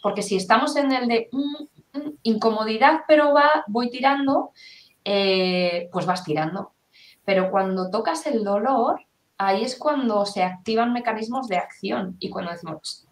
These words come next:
"Yo no quiero que mis hijos tengan sentimiento de abandono, así que me lo voy a tener más presente". Ah, por ejemplo, algo, fijaros, otro tip, que este no es tanto, eh, técnico, sino más casi de hábito, que tengas incluso una cajita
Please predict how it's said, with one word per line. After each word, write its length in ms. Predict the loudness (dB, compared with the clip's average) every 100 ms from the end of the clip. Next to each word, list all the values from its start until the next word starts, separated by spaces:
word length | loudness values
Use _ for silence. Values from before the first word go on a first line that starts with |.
| _
"Yo 180 | -10 -6
no 120 | -4
quiero 180 | -2 0
que 60 | 0
mis 160 | -2 -6
hijos 240 | -6 -4
tengan 240 | -4 -4 -6
sentimiento 440 | -10 -12 -10 -6
de 40 | -6
abandono, 440 | -6 -4 -4 -6 -14 _ _
así 280 | -10 -6 -4
que 440 | 0 0 0 -8
me 80 | -4
lo 80 | 2
voy 80 | 4
a 80 | 4
tener 200 | 2 2
más 180 | 2 0
presente". 600 | -6 -8 -6 -4 -6 -8 -12 -20 -10
Ah, 160 | -10 -8 -6
por 140 | 0 2
ejemplo, 340 | 2 2 4
algo, 220 | 4 6 4
fijaros, 400 | 2 2 2 2
otro 240 | -2 -2 0
tip, 260 | 0 0 -8 -18 -16 -2
que 80 | 0
este 180 | 4 4
no 140 | 4
es 100 | 4
tanto, 520 | 4 6 4 4 0
eh, 440 | 0 2 4 2 2
técnico, 680 | 0 2 2 2 2 2 -2 _
sino 340 | -8 -2 0 2
más 380 | 4 2 -2 -4
casi 300 | -4 -2 0
de 160 | 4
hábito, 560 | 4 2 -2 -2 -4 -6 _ _ _ _ _ _ _
que 120 | -2
tengas 600 | 0 0 2 4 4 2 -10 -8
incluso 480 | -4 0 0 0
una 260 | -2 -2 -2
cajita 540 | -2 -4 -6 -2 -4